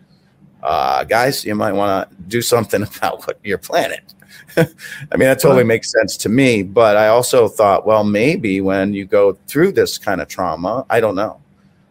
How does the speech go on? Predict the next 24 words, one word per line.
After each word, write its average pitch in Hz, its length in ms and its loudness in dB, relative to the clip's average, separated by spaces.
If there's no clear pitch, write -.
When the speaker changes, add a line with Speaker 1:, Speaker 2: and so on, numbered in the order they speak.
Speaker 1:
But 107 80 4
I, 101 300 2
I 104 140 0
theorize, 95 680 2
like, 101 220 2
well, 104 320 2
maybe 104 400 -2
when 101 200 -4
you 95 140 -6
go 98 220 0
through 98 180 -12
this 98 300 -4
particular 117 440 -2
trauma, 117 380 -2
'cause 95 220 -6
it's 95 160 -8
a 95 40 -10
very 101 380 0
unique 92 420 -6
type - 280 -2
of 80 140 -14
trauma, 104 500 -6
Speaker 2:
Mm-hmm. 87 220 2
Speaker 1:
uh, 98 320 4